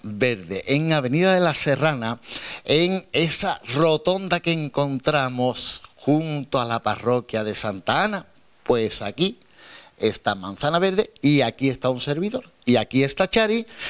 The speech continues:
que es ayudante en estos días de Melchor, Gaspar,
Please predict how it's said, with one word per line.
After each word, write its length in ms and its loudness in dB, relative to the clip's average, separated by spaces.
que 280 2
es 180 -6
ayudante 840 0
en 160 0
estos 300 0
días 440 2
de 460 0
Melchor, 440 0
Gaspar, 560 0